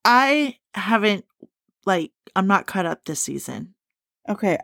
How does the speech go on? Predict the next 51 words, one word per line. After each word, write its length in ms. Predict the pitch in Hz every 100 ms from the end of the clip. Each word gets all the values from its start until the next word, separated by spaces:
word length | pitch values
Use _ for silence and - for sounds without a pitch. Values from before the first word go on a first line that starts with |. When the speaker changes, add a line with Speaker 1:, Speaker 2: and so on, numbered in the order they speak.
| _
Speaker 2:
I, 220 | - 156 -
I 120 | - 202
feel 240 | - 247
like 280 | 269 269 -
there 260 | 175 208 185
may 320 | 185 170 175
be 300 | 170 175 170
a 80 | -
lot 320 | 170 160 160
of 140 | 165
people 580 | - 160 - 175 190 196
who 100 | 196
are 160 | 185 175
like, 400 | 175 170 160 - - - - - _
"Yeah, 460 | - 240 277 285 285
it 80 |
was 280 | 233 262 240
really 320 | 247 262 247
good, 520 | 214 240 247 247 208 -
but 140 | 190
it's 260 | 190 190 -
been 220 | 208 202
a 80 | 208
year 320 | 208 208 190
and 80 | 180
I 80 |
don't 180 | 175 175
know 180 | 170 175
if 100 | 170
I'm 160 | 170 170
really 260 | 165 170
ready 280 | 165 165 165
for 140 | - 156
that 220 | 160 -
kind 260 | 156 151 143
of 80 |
darkness 500 | 147 147 139 139 147
again." 400 | - - 139 147 151 - - - _ _ _ _ -
Because 400 | 170 226 208 -
I 240 | - 180 185
was, 500 | 185 185 190 180 -
and 180 | 160 165
then 260 | 160 160 160
we 80 | 160
just 200 | 160 -
kinda 200 | 160 160
dove 240 | 156 151
into 260 | 151 156 160
it, 200 | 160 160 -
and 160 | 156
we've 280 | 156 151 -